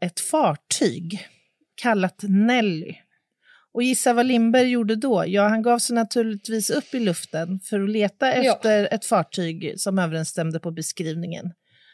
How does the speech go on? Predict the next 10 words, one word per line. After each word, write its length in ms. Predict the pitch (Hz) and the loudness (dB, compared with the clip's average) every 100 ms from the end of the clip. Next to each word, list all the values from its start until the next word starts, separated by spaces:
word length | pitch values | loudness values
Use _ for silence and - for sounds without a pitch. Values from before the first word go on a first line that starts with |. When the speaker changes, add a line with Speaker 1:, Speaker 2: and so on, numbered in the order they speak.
| _ _ _ | _ _ _
Speaker 1:
Men 460 | 202 208 170 - - - _ _ _ _ | 0 0 0 -6 -14 -20 _ _ _ _
det 80 | 196 | -2
hittades 560 | 196 175 - 156 160 160 | 0 -2 -6 -8 -6 -6
aldrig 380 | 151 - 165 - _ _ | -8 -10 -18 -18 _ _
något 220 | 190 160 - | -12 -10 -10
sånt 460 | - 208 - - 214 | -10 -12 -14 -12 -12
Speaker 2:
Nej. 340 | 196 190 190 | -12 -12 -12
Speaker 1:
fartyg. 540 | 196 - - - 190 - - _ _ _ _ _ _ _ _ - - - - - - - _ | -10 -12 -12 -16 -16 -20 -20 _ _ _ _ _ _ _ _ -20 -20 -20 -20 -20 -20 -20 _
Så, 580 | - - 311 302 302 302 - _ _ _ _ _ - | -4 2 6 6 4 2 -6 _ _ _ _ _ 0
ja, 300 | 254 302 | 2 4